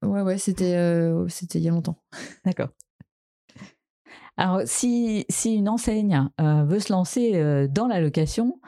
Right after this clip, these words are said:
Speaker 2: c'est quoi les principales difficultés auxquelles il faut qu'elle se prépare, euh,
Speaker 1: Hmm.
Speaker 2: mentalement ?
Speaker 1: Que ça va pas marcher, euh, tout de suite. <laughs> Oui, parce que c'est ce que j'ai raconté tout à l'heure. Euh,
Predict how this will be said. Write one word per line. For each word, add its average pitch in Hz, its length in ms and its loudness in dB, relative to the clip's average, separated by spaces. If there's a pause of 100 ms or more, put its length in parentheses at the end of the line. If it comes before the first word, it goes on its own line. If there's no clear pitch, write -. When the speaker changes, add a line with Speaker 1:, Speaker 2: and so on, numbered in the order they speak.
(300)
Speaker 2:
c'est - 160 -2
quoi 254 160 -2
les 190 100 0
principales 220 600 0
difficultés 190 680 0
auxquelles 190 340 0
il 170 60 2
faut 190 160 -2
qu'elle 160 200 -4
se 160 120 0
prépare, 175 720 0
euh, 185 120 4
Speaker 1:
Hmm. 175 120 2
Speaker 2:
mentalement ? 165 500 2 (1120)
Speaker 1:
Que 170 80 -4
ça 160 160 -4
va - 80 -2
pas 254 200 -4
marcher, 254 480 -2
euh, 170 480 -2 (540)
tout 226 100 -8
de - 60 -16
suite. - 280 -2
<laughs> - 380 -14 (1200)
Oui, 285 240 -2
parce 185 140 -2
que - 80 -2 (140)
c'est 202 180 -6
ce 196 60 -8
que 226 100 -2
j'ai 214 80 -2
raconté 214 340 -2
tout - 160 -6
à 185 40 0
l'heure. 214 180 -2 (800)
Euh, 175 760 0